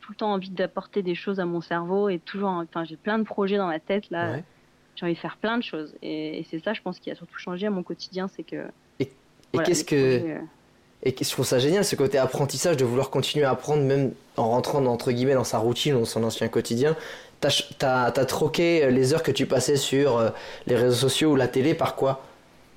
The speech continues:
Speaker 1: Bah là, je vais dehors, quoi. Je vais faire du vélo. <laughs>
Speaker 2: <laughs>
Speaker 1: Je vais courir. Euh... là, j'ai, euh, j'ai acheté des livres. Euh, j'ai envie de me pencher sur des trucs genre la nutrition, le sport. Enfin, j'ai plein de trucs comme ça où, où tu t'instruis, quoi.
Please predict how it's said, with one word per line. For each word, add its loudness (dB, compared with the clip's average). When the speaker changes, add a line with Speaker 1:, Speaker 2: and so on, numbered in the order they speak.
Speaker 1:
Bah -4
là, 0
je -4
vais -6
dehors, 0
quoi. -8
Je -14
vais -12
faire -4
du 0
vélo. 0
<laughs> -2
Speaker 2:
<laughs> -18
Speaker 1:
Je -8
vais 0
courir. -2
Euh... 0
là, -2
j'ai, -2
euh, -6
j'ai -4
acheté -6
des -2
livres. 0
Euh, -2
j'ai -8
envie -2
de -8
me -2
pencher -4
sur -12
des -4
trucs -18
genre -8
la -4
nutrition, -2
le 0
sport. 0
Enfin, -6
j'ai -4
plein 0
de 2
trucs -14
comme -2
ça 0
où, -4
où -10
tu -14
t'instruis, -2
quoi. 0